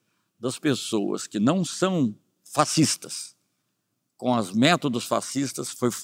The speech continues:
foi fatal para o Brasil. Conivência por omissão, muitas vezes. Eu acho que isso não vai ocorrer agora. Talvez eu esteja sendo excessivamente otimista, mas eu acho que muita gente que diz, "Ah, tudo a mesma coisa", não vai ser essa atitude.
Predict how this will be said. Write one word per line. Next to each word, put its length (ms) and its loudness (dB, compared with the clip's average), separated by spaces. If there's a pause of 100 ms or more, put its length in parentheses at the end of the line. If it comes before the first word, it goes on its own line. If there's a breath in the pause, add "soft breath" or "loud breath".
(280)
foi 520 -2
fatal 420 0
para 120 -14
o 40 -14
Brasil. 360 -10 (500)
Conivência 560 2
por 180 0
omissão, 400 2 (240)
muitas 280 -8
vezes. 220 -10
Eu 140 2
acho 140 0
que 80 -14
isso 140 -2
não 200 6
vai 100 6
ocorrer 400 0
agora. 320 -4 (580)
Talvez 260 0
eu 80 4
esteja 240 2
sendo 220 2
excessivamente 640 2
otimista, 540 2 (520)
mas 200 -4
eu 160 4
acho 220 2
que 80 -2
muita 280 6
gente 360 2
que 80 -12
diz, 140 -10
"Ah, 300 -4 (640)
tudo 180 -6
a 20 -2
mesma 240 4
coisa", 600 4 (1700)
não 140 2
vai 160 2
ser 180 -6
essa 180 -8
atitude. 500 -14